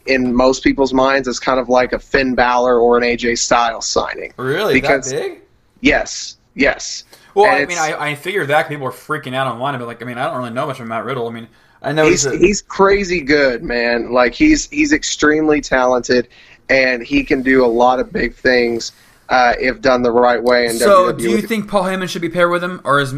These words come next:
Speaker 2: is Matt really good on the mic?
Speaker 1: Matt doesn't need Paul Heyman. Um, I think it would be okay for the
Speaker 2: I
Speaker 1: aura.
Speaker 2: just wanna see Paul Heyman with somebody fresh and new, 'cause Paul
Speaker 1: I
Speaker 2: Heyman,
Speaker 1: honestly think
Speaker 2: Paul
Speaker 1: Heyman
Speaker 2: Heyman
Speaker 1: needs to
Speaker 2: knows
Speaker 1: go to
Speaker 2: how to
Speaker 1: Lashley.
Speaker 2: Do what?
Speaker 1: Heyman needs to go to Lashley.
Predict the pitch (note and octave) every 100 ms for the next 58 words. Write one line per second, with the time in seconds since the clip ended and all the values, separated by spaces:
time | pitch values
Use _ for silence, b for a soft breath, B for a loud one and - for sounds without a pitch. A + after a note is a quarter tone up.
0 | C3+ C3+ C#3+ D3+ A#2 B2+ C3+ C3 B2 B2
1 | A#2+ A2 - - - _ - _ _ _
2 | - - F3 C4+ C4+ A#3 F3 D#3+ G3+ -
3 | A2+ A2 - A#2 G#2 G2+ - - - C#3+
4 | C#3 C3+ B2+ A#2 - _ - D#3+ F#3 F#3+
5 | F#3+ E3+ D#3+ E3 F#3 E3 D3+ - F#3 F3
6 | - D#3 C#3+ C3+ D3 D3+ E3+ F#3 A3 A3+
7 | A3+ G#3+ G#3+ - G3 E3+ F#3 G3 F#3+ E3
8 | D3+ - E3 D#3 C#3+ - D#3+ D#3 - C#3
9 | B2+ B2+ C#3 A#2+ A2 b b b C#3 -
10 | E3+ F3 A3 B3+ G#3+ D#3 F#3 F3 F3 D#3
11 | G3 F#3+ G3+ D#3+ D#3 E3 D#3+ C3+ B2 C#3
12 | D#3 - - - - - - - B2+ -
13 | - - - - - _ D#3+ G3 G#3+ D#3+
14 | D3 C#3+ C#3+ B2+ A#2+ C#3+ C#3+ - G2 -